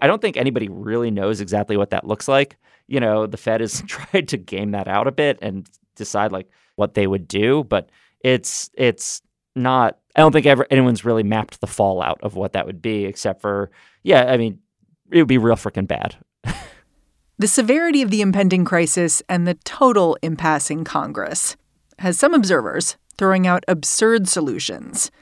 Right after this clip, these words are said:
Speaker 2: One idea that we've talked about before is that Treasury could mint a trillion dollar coin and use that to pay its bills. But Janet Yellen is not so hot on this idea.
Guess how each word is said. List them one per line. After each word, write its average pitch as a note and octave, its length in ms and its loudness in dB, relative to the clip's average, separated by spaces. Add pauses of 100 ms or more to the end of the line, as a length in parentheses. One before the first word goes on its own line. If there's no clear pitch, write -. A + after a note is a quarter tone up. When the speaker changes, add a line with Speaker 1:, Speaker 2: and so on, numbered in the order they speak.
(540)
Speaker 2:
One A#3+ 200 2
idea F3+ 420 0 (200)
that F3+ 180 2
we've F3 160 -4
talked F3 220 0
about E3 180 0
before G#3 520 0 (400)
is F3+ 200 0
that E3+ 180 2
Treasury G3 460 2
could F3 320 -2
mint F#3+ 400 2
a F3+ 80 0 (100)
trillion A#3 580 0
dollar F#3+ 380 2
coin D#3 680 -4 (340)
and F#3+ 240 0
use G3+ 200 0
that - 260 2 (180)
to - 100 -10
pay E3 140 -2
its - 160 -8
bills. - 500 -6 (640)
But G#3+ 120 -2
Janet A3+ 200 2
Yellen F#3 380 2
is E3+ 160 -6
not E3+ 160 0
so D3 100 -4
hot - 180 -4
on E2 140 -8
this - 160 -8
idea. F2 460 -10